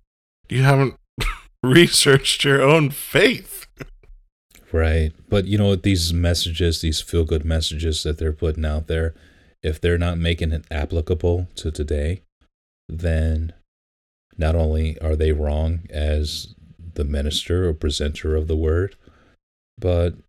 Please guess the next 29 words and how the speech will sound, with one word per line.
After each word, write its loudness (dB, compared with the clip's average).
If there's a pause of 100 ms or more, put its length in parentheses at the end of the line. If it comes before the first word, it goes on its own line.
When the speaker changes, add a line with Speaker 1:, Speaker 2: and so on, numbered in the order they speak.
(200)
Speaker 2:
it, -2 (160)
it, -6
it's -4
a 0
huge -2
disservice -2
to -4
those -4
that -6
hear -2
it. -10 (380)
That's 6
why, 10
you 8
know 6
what? 8
Honestly, 6 (640)
uh, 2
the, 0 (320)
uh, -2
the -4
further 4
I 6
go 4
along 4
in 2
this 0
whole 4
unchurched 0